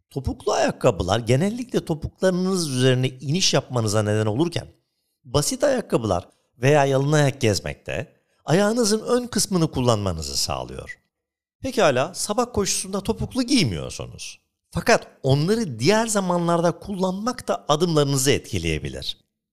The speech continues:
The International Journal of Clinical Practice'te yayınlanan bir çalışma, uzun süre boyunca topuklu ayakkabı giymenin sonunda bileklerinizin hem önündeki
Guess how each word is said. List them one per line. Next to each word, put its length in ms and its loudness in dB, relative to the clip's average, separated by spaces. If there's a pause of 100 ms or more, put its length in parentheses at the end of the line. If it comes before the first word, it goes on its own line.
(360)
The 100 2
International 1040 0
Journal 320 2 (120)
of 220 2 (300)
Clinical 580 -4
Practice'te 760 0
yayınlanan 500 2
bir 140 2
çalışma, 640 0 (160)
uzun 280 -2
süre 360 -2
boyunca 340 2
topuklu 460 -10
ayakkabı 420 -2
giymenin 440 0
sonunda 640 -4 (220)
bileklerinizin 800 0 (240)
hem 240 0
önündeki 760 0